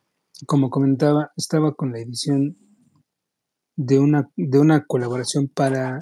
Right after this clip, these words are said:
el colectivo que estoy armando de los treinta años de Paul McCartney en México por la New World Tour. Y, y desde la semana pasada me habían dado un video. Y de hecho tengo trabajo atrasado, si, si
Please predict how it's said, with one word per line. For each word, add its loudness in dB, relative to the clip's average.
el 2
colectivo 2
que -10
estoy 0
armando 0
de -4
los -2
treinta 4
años 4
de 2
Paul 0
McCartney -2
en -2
México -4
por -6
la -6
New 0
World -2
Tour. -10
Y, 4
y 4
desde 6
la 4
semana 2
pasada 0
me 0
habían 0
dado -2
un -4
video. -8
Y 2
de 4
hecho 2
tengo 4
trabajo 2
atrasado, -4
si, -16
si -18